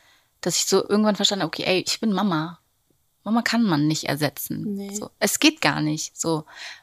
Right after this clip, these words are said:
Speaker 1: Das ist wirklich, ähm, das ist krass. Also einerseits voll schön, Mama ist Mama und am Ende zählt auch nur Mama so. Aber wär auch schön, wenn's mal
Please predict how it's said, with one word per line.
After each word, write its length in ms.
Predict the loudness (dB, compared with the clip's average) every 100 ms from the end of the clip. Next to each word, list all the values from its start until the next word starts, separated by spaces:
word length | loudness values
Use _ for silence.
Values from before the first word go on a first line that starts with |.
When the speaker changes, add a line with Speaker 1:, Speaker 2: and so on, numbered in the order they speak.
| _
Speaker 1:
Das 240 | -8 -4 -2
ist 120 | 2
wirklich, 360 | 2 4 2 4
ähm, 400 | 6 6 4 -2 -8 -8
das 260 | -2 -2 0
ist 120 | -2
krass. 280 | 2 2 0
Also 400 | 2 2 4 0 0
einerseits 420 | 4 6 6 4
voll 160 | 4 4
schön, 400 | 6 8 8 6 -2 _ _
Mama 200 | 6 6
ist 180 | 6 4
Mama 360 | 2 4 4 2
und 240 | -4 -10 -18 _ _ -10 -2
am 120 | 2
Ende 420 | 2 2 2 2 -2 _ _ _
zählt 300 | 0 2 4
auch 200 | 0 -2
nur 160 | -4 0
Mama 320 | 4 6 4
so. 240 | 4 0 0 _ -20 -20 -20 -20 _ _
Aber 340 | -6 -2 0 0
wär 200 | 2 2
auch 80 | 2
schön, 280 | 2 0 0
wenn's 360 | -4 -6 -8 -2
mal 320 | 0 0 -4